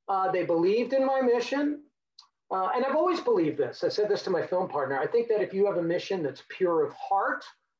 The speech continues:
uh, you'll always win. And by the way, if you wanna make a million dollars writing a book, spend three million. Uh, uh, but you know what? Yeah, happy to,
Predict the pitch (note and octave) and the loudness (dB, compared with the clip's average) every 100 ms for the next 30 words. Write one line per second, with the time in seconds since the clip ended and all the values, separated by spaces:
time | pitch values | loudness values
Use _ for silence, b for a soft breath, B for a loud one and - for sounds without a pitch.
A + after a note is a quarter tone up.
0 | _ _ _ E3 E3 E3 D#3+ D#3+ D#3+ D#3+ | _ _ _ -4 -2 0 0 0 -2 -2
1 | F3+ F#3 F#3 F3+ D#3+ D#3+ D#3+ B2+ C3 F3 | 0 2 4 2 2 2 0 0 -2 0
2 | F3+ F3+ F#3 - F3 F3+ F3+ E3 F3 E3+ | 2 2 0 0 2 2 2 0 2 2
3 | F#3 F3+ F3 F#3 E3+ F3+ F3+ E3 F#3 G3 | 2 0 0 0 0 0 0 0 0 -2
4 | - F#3+ E3+ D#3+ F3 D#3 C3 A#2+ A2 b | -4 -2 -2 0 0 0 0 -4 -8 b
5 | b b _ D#3 D3 C#3+ D3 D3+ D3 D3 | b b _ -4 -2 -2 -2 -2 -2 -2
6 | D3 D3+ D#3 F#3 F3 F3 E3+ E3+ - D#3 | -2 -2 -2 0 0 2 0 -2 -4 -2
7 | D#3 D#3 - G3+ F3+ D#3+ - C3 | -2 -2 -4 -2 -2 -2 -2 -2